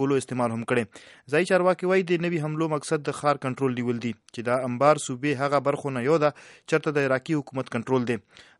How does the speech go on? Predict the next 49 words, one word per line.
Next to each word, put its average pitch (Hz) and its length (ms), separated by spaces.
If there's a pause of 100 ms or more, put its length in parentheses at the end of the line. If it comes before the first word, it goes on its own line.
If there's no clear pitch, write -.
(120)
راپورونو 139 340
تر 131 160
مخه 147 220
وسلوالو 147 480
رمادي 147 320
کې 139 180
حکومتي 131 400
ودانو 135 320
باندې 123 240
ډزې 170 240
کړي، 196 160
خو 139 160
د 131 100
مرګ 139 300
جوبلې 156 340
کوم 131 200
راپور 131 360
مخې 127 120 (100)
ته - 600
نه 120 120
دی 117 140
راغلی. 120 260 (1800)
د 151 40
امریکا 170 340
خارجه 175 300
وزیر 175 280
جان 156 220
کیری 170 180 (120)
ویانا 151 360
کې 123 120
موجود 113 320
دی، 123 80
چې 117 180
د 123 100
ایران 135 240
خارجه 123 320
وزیر 139 300
محمد 131 320
جواد 123 260
ظریف 139 220
سره 147 260
د 127 80
ایران 135 240
نوکلیري 127 320
پروګرام 135 400
په 156 80
اړه 175 140 (380)
خبرې 123 240
اترې 147 220